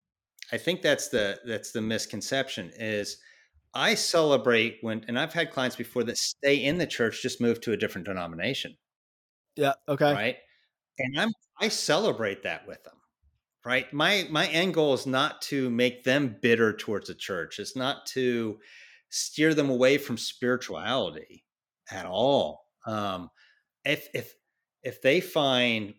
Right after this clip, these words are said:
Speaker 1: purpose in, in themselves and spirituality, it's just, they just don't like the, let's say, the fundamentalism, and they find it
Speaker 2: Right.
Speaker 1: non-denominational,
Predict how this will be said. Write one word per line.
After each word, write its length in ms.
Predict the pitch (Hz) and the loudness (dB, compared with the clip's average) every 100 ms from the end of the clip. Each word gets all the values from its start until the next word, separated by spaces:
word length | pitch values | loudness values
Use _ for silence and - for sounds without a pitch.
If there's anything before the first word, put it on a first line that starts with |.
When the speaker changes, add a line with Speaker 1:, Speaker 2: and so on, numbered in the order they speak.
| - | -2
Speaker 1:
purpose 720 | 156 151 143 113 - - - | 0 0 2 2 0 -8 -8
in, 460 | 107 98 92 87 87 - | -6 -6 -6 -10 -14 -10
in 260 | 107 104 | -8 -6
themselves 600 | 101 95 - 139 156 151 123 | -6 -6 -4 0 2 2 0
and 80 | 113 | -4
spirituality, 760 | - 107 - 101 156 131 110 | -2 -4 -2 0 2 4 2
it's 220 | 101 104 | -4 -10
just, 380 | - 117 - - _ _ - | -6 -6 -6 -12 _ _ -2
they 140 | 117 | -2
just 240 | 110 117 - | 0 -2 0
don't 200 | 120 117 | 0 2
like 340 | 113 113 - | 2 2 0
the, 280 | 107 101 98 - - | 2 2 0 -8 -2
let's 180 | 110 - | -2 0
say, 120 | 117 | -2
the 100 | 104 | -2
fundamentalism, 960 | - 113 107 104 104 104 98 87 78 - _ _ _ _ _ _ - | -2 -2 0 2 2 0 -2 -4 -8 -12 _ _ _ _ _ _ -10
and 140 | 110 | -2
they 100 | 110 | 0
find 320 | 110 120 113 | 2 0 2
it 100 | 113 | 2
Speaker 2:
Right. 180 | 123 123 | 4 2
Speaker 1:
non-denominational, 1120 | 110 113 117 113 107 107 104 107 113 - 101 | 4 2 2 0 0 0 0 2 0 -2 -6